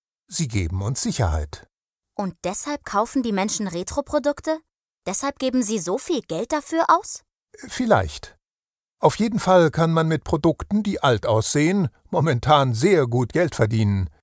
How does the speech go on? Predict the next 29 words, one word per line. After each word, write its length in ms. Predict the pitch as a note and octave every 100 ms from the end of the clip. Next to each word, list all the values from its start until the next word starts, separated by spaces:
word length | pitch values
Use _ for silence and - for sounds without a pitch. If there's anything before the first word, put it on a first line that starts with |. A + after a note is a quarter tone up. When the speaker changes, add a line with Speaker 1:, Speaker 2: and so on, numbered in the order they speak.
| _ _ _
Speaker 1:
Da 100 | -
kommen 280 | - A3+ F#3+
Firmen 360 | - G#3+ F3
teilweise 680 | D3 F3+ F3+ D3+ D3 C#3+ D3
auf 120 | C#3 -
die 120 | C3+
verrücktesten 840 | - C#3+ F3 A3+ - F3+ - D#3+
Ideen. 520 | D3+ A#2 G#2+ E2+ D#2+ - _ _ _ _ _
Speaker 2:
Ja? 220 | F#3 G3 D#4+ _ _ _ _ _ -
Welche 300 | A3+ D4+ F4+
Ideen 380 | C#4 A#3 B3 A#3
meinen 320 | A3+ A3 E3
Sie? 260 | D#3 D#3 - _ _ _ _ _
Speaker 1:
Manche 380 | - A#2 B2 B2
Firmen 480 | - C3 C#3 C3+ C3
stellen 360 | - C3 A#2+ A#2
neue 280 | B2+ C#3+
Gegenstände 580 | B2 A#2 C3+ - E3+ F#3
her 260 | D#3 F#3 G3+ - - -
und 200 | D3+ C#3+
behandeln 500 | C3 F#3+ B3 A3 G3
sie 160 | C#3+
dann 240 | C3+ A#2+ G#2
so, 400 | F#2 A#2 F3+ G#3 - -
dass 160 | A#2+
sie 160 | - C#3
wie 140 | E3 -
alt 300 | A#3 B3 A2+
aussehen. 560 | F#2 - G2+ D#2 D2